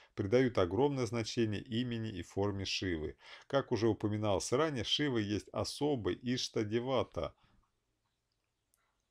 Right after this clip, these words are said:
то есть избранное божество, желаемое, благоприятное, благотворное. Иштадева — божество, которое ведет,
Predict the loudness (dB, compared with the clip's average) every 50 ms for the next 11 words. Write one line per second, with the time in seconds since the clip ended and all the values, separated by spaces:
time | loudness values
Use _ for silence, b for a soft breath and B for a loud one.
0 | _ _ _ _ _ _ _ _ _ _ _ _ _ b b b b b b b
1 | b b _ -4 -2 -2 -2 0 2 2 2 2 2 2 2 2 2 2 2 2
2 | 2 2 2 0 0 -4 -2 2 2 2 2 2 2 4 4 4 4 2 0 -2
3 | -2 0 0 0 0 0 2 2 2 2 2 -2 -6 -4 -2 -2 0 0 -2 -4
4 | -4 -4 -2 0 2 2 0 0 -4 -8 -10 -12 -16 -16 -12 -6 -4 -2 -2 -2
5 | 0 0 0 0 2 2 2 4 4 2 2 4 2 2 2 0 -2 0 0 0
6 | 0 0 -2 -2 0 2 2 2 2 0 -2 2 2 2 2 2